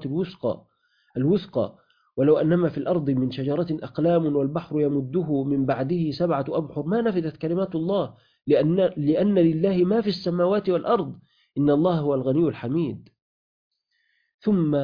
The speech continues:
و-، وه-، وهذا ال-، ال-، ال-، المقطع فيه وجوب اللجوء إلى الله تعالى في حالات الشدة والرخاء. ثم في آخر السورة: هدف معالجة القلوب، الحكمة في معالجة القلوب.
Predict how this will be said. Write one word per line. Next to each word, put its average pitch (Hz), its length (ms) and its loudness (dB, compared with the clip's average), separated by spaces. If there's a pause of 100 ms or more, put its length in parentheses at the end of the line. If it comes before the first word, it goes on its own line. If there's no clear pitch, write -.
(1000)
و-، 127 300 -2
وه-، 170 280 0
وهذا 151 440 0
ال-، 131 180 -2
ال-، 107 200 -6
ال-، 123 280 -4
المقطع 123 680 -4
فيه 170 220 -8
وجوب 147 360 -4
اللجوء 131 420 -2
إلى 131 120 -6
الله 139 260 -6
تعالى 135 340 -8
في 131 120 -12
حالات 151 340 -8
الشدة 139 320 -6
والرخاء. 127 580 -10 (580)
ثم 143 240 0
في 123 220 -6
آخر 131 340 -6
السورة: 113 580 -8 (420)
هدف 139 360 -4
معالجة 113 600 -4
القلوب، 104 600 -8
الحكمة - 580 -10 (340)
في 117 140 -8
معالجة 107 580 -8
القلوب. - 460 -12